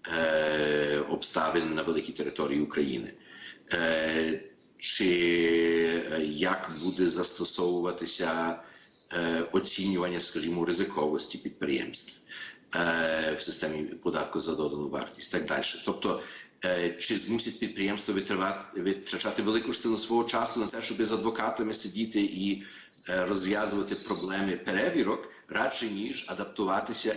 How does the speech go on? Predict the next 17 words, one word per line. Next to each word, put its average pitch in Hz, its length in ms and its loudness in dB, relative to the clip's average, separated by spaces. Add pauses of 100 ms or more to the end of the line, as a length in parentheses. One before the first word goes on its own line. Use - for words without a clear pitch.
і 98 100 2
розвивати 92 680 2
якісь 87 320 -2
нові 87 220 2
галузі 87 500 2 (300)
свого 92 300 2
підприємства. - 640 -4
І - 20 -12
тут, - 240 -2
я 127 80 4
думаю, 110 320 2 (400)
е, 90 360 0
держава, 104 460 0
якраз 101 560 2 (300)
роблячи 101 540 0
часом 107 480 0
менше 147 500 0